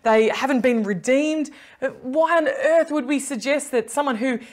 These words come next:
doesn't even have the same worldview as us would have the same behaviour as us? That's ridiculous. But nor does it mean that we then flick that on to our fellow believers. "Well, they're just on a journey.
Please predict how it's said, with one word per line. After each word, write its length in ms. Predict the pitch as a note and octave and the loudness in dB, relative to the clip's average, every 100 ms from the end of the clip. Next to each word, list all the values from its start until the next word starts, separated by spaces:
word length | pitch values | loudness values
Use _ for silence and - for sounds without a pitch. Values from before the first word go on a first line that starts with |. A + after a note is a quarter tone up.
| _ | _
doesn't 220 | C#4 C4+ | -2 0
even 160 | C#4+ B3 | 0 -2
have 100 | A3 | -4
the 60 | A3 | -4
same 340 | B3+ A3 G#3 | -2 -2 -4
worldview 540 | A#3+ E4 D4+ G#3+ G3+ | -2 0 0 -2 -4
as 100 | E3 | -2
us 320 | E3+ A#3 C4 - - _ _ _ _ G#3 | -2 -2 -6 -14 -20 _ _ _ _ -2
would 160 | C4 | 0
have 180 | B3+ D4 | 0 -2
the 60 | D4+ | 0
same 180 | E4 | 0
behaviour 420 | D#4+ D4 F4 D4+ A3+ | 2 0 0 0 -2
as 120 | F3 | -2
us? 140 | E3 | -4
That's 140 | C4 C4 | -4 -2
ridiculous. 640 | D4+ E4 A3+ C3+ - - _ _ _ _ _ _ _ _ | -4 -2 -4 -6 -12 -20 _ _ _ _ _ _ _ _
But 300 | G#3+ C4 B3 | 0 2 2
nor 480 | A#3+ B3+ D4+ D#4+ C#4+ | 0 2 4 4 2
does 220 | A#3 A3 | 0 0
it 80 | A3+ | 0
mean 140 | A#3 | 0
that 100 | G3+ | 0
we 100 | G3+ | 0
then 220 | A3 G#3+ | 0 -2
flick 300 | G#3 C#4 D4+ | -2 -4 -2
that 180 | A#3+ G#3+ | 0 0
on 240 | A3 G#3+ G#3+ | 2 0 -2
to 280 | - G#3 G3+ | -2 -2 0
our 180 | F#3+ | -2
fellow 300 | F#3 F#3+ F3+ | 0 0 0
believers. 420 | F3+ F#3+ C4 F3 F3 | 0 -2 -2 -4 -4
"Well, 180 | D#4+ | -4
they're 120 | F4+ F4+ | -2 -6
just 220 | F4 F4 | -6 -4
on 120 | F4 | -4
a 60 | C#4+ | -4
journey. 600 | B3 B3+ C4 C4+ C4+ | -4 -4 -4 -2 -4